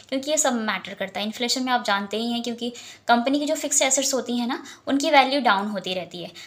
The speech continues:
तो अब ऐसे में जब उनकी fixed assets की value down होगी, depreciation, depreciate होती चली जाएगी,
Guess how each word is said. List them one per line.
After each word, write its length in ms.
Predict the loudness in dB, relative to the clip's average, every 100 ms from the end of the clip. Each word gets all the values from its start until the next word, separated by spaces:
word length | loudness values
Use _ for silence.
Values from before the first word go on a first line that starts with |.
| 0
तो 60 | 4
अब 100 | 4
ऐसे 220 | 2 2
में 80 | 2
जब 100 | 2
उनकी 200 | 2 0
fixed 220 | -4 0
assets 280 | 0 0 -6
की 120 | -2
value 260 | 0 2 4
down 240 | 4 4
होगी, 200 | -2 0
depreciation, 720 | 2 2 0 -2 -2 -2 0
depreciate 560 | 0 2 2 4 4 2
होती 200 | -4 -2
चली 220 | 0 2
जाएगी, 360 | 4 2 0